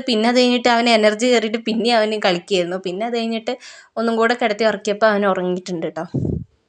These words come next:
അപ്പോൾ അയൽക്കൂട്ടം ഇവിടെ ആയതുകൊണ്ട് എനിക്ക് എന്തായാലും കൂടെ കിടന്ന് ഉറങ്ങാൻ പറ്റില്ല. ഞാനപ്പോൾ എനിക്കും കൂടെ കണക്കാക്കിയാണ് പുതപ്പൊക്കെ എടുത്തത് കേട്ടോ. അവന് സത്യം പറഞ്ഞാൽ പുതപ്പൊന്നും വേണ്ട,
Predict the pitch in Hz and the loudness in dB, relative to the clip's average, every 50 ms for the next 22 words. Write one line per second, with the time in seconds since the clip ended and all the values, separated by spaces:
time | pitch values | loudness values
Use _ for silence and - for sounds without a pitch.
0 | _ _ _ _ _ _ _ _ _ _ _ _ _ _ _ _ _ _ _ - | _ _ _ _ _ _ _ _ _ _ _ _ _ _ _ _ _ _ _ -12
1 | 247 226 - 214 202 196 190 185 190 - 208 208 247 247 240 247 247 247 233 240 | -8 -2 0 2 2 2 0 0 0 -2 0 0 0 2 2 2 2 2 0 0
2 | 233 233 240 254 254 226 214 202 202 208 240 233 220 214 214 220 220 214 196 202 | -2 0 2 2 2 2 0 -2 -2 -2 -2 2 2 2 0 0 -2 -2 -2 0
3 | 196 196 196 208 202 190 180 180 196 202 196 185 180 185 165 175 175 190 208 196 | -2 -2 -2 -2 -2 -2 -2 -4 -4 -2 0 -2 -2 -2 -4 -4 -4 -4 -4 -4
4 | 185 185 190 196 196 220 220 202 196 196 220 220 220 226 247 - 262 247 240 240 | -6 -6 -6 -6 -6 -6 -6 -6 -6 -6 -6 -6 -4 -6 -4 -4 -4 -6 -4 -2
5 | - 247 247 247 262 254 254 254 240 226 202 196 196 196 233 226 - 226 190 190 | -2 -4 -2 -2 -2 -2 -2 -2 2 2 2 2 2 0 -2 0 0 -2 0 0
6 | 196 185 185 180 185 202 233 254 262 254 - 262 262 262 262 269 269 277 240 214 | 0 0 0 -2 -2 -2 -2 -4 -6 -6 -4 -2 -2 0 0 0 0 0 0 0
7 | 208 233 226 226 226 220 196 185 185 180 | 0 0 0 2 2 2 0 0 0 -2